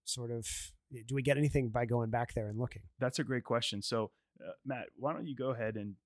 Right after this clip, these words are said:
Speaker 2: let's look at Malachi chapter three real quick. And, um, I'll go ahead and take a look at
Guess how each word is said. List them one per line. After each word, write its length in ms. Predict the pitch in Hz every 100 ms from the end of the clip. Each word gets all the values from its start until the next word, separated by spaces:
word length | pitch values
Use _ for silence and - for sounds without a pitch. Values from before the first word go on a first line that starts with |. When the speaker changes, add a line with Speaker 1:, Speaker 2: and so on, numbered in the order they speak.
| -
Speaker 2:
let's 200 | 120 -
look 120 | 143
at 80 | 101
Malachi 320 | 104 101 - 95
chapter 300 | - 98 95
three 180 | - 95
real 160 | 95
quick. 260 | - 101 123
And, 120 | 95 90 _ _ _
um, 280 | 101 95 92 - _
I'll 60 | 107
go 100 | 107
ahead 260 | 107 107 101
and 160 | 92 - _ _ _ _ _ _ _
take 160 | 113 107
a 40 |
look 300 | 101 101 -
at 200 | 98